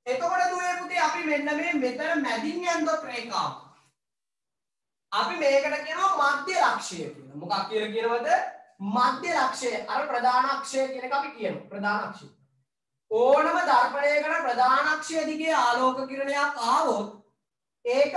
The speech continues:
ඒ මාර්ගයේම යන්නේ. හරිද? හොඳ මතක තියාගන්න. මට වෙන කාරණාවක් පෙන්වන්න ඕන ඕගොල්ලන්ට.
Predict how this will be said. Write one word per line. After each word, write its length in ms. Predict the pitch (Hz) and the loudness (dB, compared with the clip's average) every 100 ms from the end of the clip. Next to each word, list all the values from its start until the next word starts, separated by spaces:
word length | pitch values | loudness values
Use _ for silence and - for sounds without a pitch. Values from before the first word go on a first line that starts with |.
| 370 | 2
ඒ 260 | 294 294 311 | 4 2 4
මාර්ගයේම 680 | 277 269 285 269 294 294 359 | 4 4 2 -2 -2 0 2
යන්නේ. 560 | 302 262 254 247 151 - - _ _ _ _ _ _ _ _ - | 2 2 2 2 -4 -8 -18 _ _ _ _ _ _ _ _ -4
හරිද? 280 | 185 226 262 254 | 0 2 0 -2
හොඳ 180 | 185 | -4
මතක 240 | 226 190 220 | -2 -2 -2
තියාගන්න. 300 | 254 247 202 | 0 0 0
මට 120 | 233 | -2
වෙන 360 | 214 240 - - | -2 -4 -6 -2
කාරණාවක් 720 | 226 226 226 233 247 262 277 | 4 4 2 -2 -2 -2 -2
පෙන්වන්න 380 | 254 247 262 247 | -4 -4 -4 -2
ඕන 140 | 185 | -2
ඕගොල්ලන්ට. 640 | 180 180 185 185 185 - | -2 -2 -2 -2 -2 -4